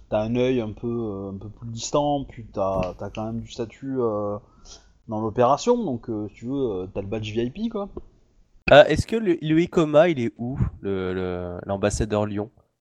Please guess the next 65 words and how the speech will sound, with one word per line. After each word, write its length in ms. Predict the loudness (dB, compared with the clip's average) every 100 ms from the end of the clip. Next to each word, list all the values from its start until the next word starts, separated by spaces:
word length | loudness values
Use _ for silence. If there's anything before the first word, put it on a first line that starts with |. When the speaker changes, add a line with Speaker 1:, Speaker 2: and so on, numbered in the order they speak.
| 4
Speaker 2:
Et 100 | 8 8
du 140 | 6
coup, 140 | 6 8
mes 60 |
Speaker 1:
L'ambassadeur 80 | 8
Speaker 2:
parents, 180 | 6 2
Speaker 1:
Lyon. 40 | 0
Speaker 2:
parce 120 | -2
que 80 | -6
je 40 |
suis 100 | -14
obligé 160 | -12 -14
de 40 |
passer 300 | -10 -10 -8
les 80 | -10
voir, 180 | -6 -6
parce 160 | -6 -10
que 120 | -12 -14 _ _ -12
on 80 | -6
est 80 |
d'accord, 260 | -4 -2 -4
je 60 | -6
peux 60 | -4
pas 140 | -2
me 60 | -2
barrer 380 | 0 0 0 -2
si 300 | -4 -6 -16
je, 380 | -12 -8 -6 -6
je 120 | -8
balance 400 | -4 -2 -2 -4 -6
un 100 | -2
affront 300 | -2 -2 -4
au 40 |
niveau 240 | -6 -6 -6
de 40 |
l'honneur 380 | -4 -4 -2 -2
à 60 | -2
mon 160 | -4
clan 240 | -6 -4 -2
et 100 | -2
à 40 |
ma 120 | -2
famille, 340 | -4 -4 -6 -8
hein, 40 |
donc 140 | -8 -10
du 60 | -10
coup, 120 | -12
je 40 | 4
suis 80 |
obligé 120 | 8 10
de 40 |
Speaker 1:
Alors, 60 | 8
Speaker 2:
quand 60 |
même 60 | 6
faire 100 | 4
un 60 | 2
minimum 320 | 2 0 2
de 80 | 2
protocole. 440 | 4 4 6 6
Speaker 1:
le, 340 | 6 6 4 -2 -12 -10 -10 2
ta 340 | 6 8 8 4
mère, 520 | 4 4 6 6 6
alors 680 | 6 4 0 4 6 6 4
en 100 | 2
fait, 180 | 2